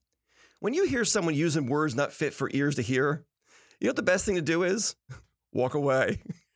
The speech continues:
Don't say a word. Just walk away. <laughs> You're not gonna, you might end up in a swearing match, you know? <laughs> So just save your ears and your mind from the garbage. <laughs> Oh my God. Here's the truth about using curse words around other people.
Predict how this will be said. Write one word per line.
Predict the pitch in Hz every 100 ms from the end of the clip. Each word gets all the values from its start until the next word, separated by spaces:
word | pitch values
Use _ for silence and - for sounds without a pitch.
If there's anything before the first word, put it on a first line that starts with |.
| _ -
Don't | 175 208
say | - 226
a | 214
word. | 202 202 196 160 - - 196
Just | - 185 -
walk | 185 -
away. | 180 143 135 151 - _ -
<laughs> | 160 - - _ - 214 190 - 165 - 190 196 147
You're | 151
not | 165 185
gonna, | 170 139 - - -
you | - 156
might | 185
end | 165 170
up | 160
in | 139
a |
swearing | - - 147 175 147
match, | 127 240 240 -
you | 165
know? | 185 - - -
<laughs> | - 220 -
So | 202 - 190 - - - - 196
just | - 190
save | - 214 240
your | 240
ears | 170 185 180 175 175
and |
your | 165
mind | 151 143 143 143 -
from | 147
the | 139
garbage. | 139 135 127 - - -
<laughs> | -
Oh | 175
my | -
God. | - - - 170 - _ _ _ - - - - 151 -
Here's | 277 311
the |
truth | - 226 202
about | 185 165
using | 160 156
curse | 147 160 160 143
words | 131 127
around | 131
other | 127 123
people. | 135 117 104 120